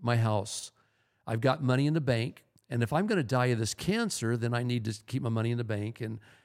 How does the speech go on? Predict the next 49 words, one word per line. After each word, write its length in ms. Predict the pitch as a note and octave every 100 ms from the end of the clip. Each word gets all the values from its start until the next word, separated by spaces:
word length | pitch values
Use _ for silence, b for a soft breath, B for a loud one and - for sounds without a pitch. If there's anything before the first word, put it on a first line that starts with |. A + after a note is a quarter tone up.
| b
I, 180 | G#2+ A2+
I 80 | A2
don't 280 | A2+ A#2 C3+
need 240 | A#2 A2 G#2+
to 160 | A2
go 160 | G#2+ A2
buy 180 | G#2+ G#2+
another 260 | G#2+ G#2+
house 500 | G2 B2+ A#2 A2 - - _ _ _ _
'cause 160 | A#2
this 120 | C3 -
cancer 420 | D3 C3+ - A#2
can 220 | - B2
be 120 | A#2
life-threatening." 720 | A2+ A2 A2 A2+ A2 G#2+ C3 - _ _ -
And 120 | B2
I 80 | B2+
said, 220 | - B2+
"God, 260 | B2 A2+ F#2+
can 100 | A2
you 60 | A2+
do 100 | A2+
me 100 | A#2
a 40 |
favor? 380 | A2+ A2+ G#2+ B2+ _ _ _ _ _ _ _
Can 120 | A2
you 100 | A#2+
tell 240 | B2 C#3 C3+
me 140 | A2
that 220 | G#2+ - -
if 160 | G#2+
I'm 100 | A2
gonna 140 | G#2 G#2
live 300 | G#2 A2 B2
or 100 | C#3+
die? 300 | B2 G#2 - _ _ _ _ _ _ _ _ -
And 120 | G#2+
could 200 | A#2+ G#2
you 220 | A2 - - _ _ A#2+
deliver 460 | C#3 A#2+ C#3+ D3+ D#3
the 120 | C3
message 540 | A#2+ A#2+ - A2+ G2+
through 380 | - C3 A#2+ A2
this 300 | G2 A#2 -
person?" 440 | - C#3+ A#2 -
And 120 | G#2 G2
I 100 | G#2
named 280 | A2 A2
her. 200 | F#2+ -